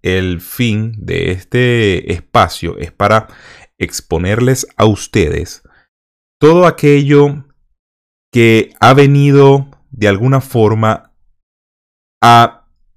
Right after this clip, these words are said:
destruir a través del caos la sociedad como la conocemos. De verdad que me causa pavor exponerles los que les voy a,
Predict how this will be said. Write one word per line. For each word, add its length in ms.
destruir 1200
a 120
través 380
del 220
caos 560
la 160
sociedad 460
como 220
la 120
conocemos. 720
De 120
verdad 520
que 160
me 140
causa 800
pavor 680
exponerles 1160
los 220
que 120
les 160
voy 300
a, 380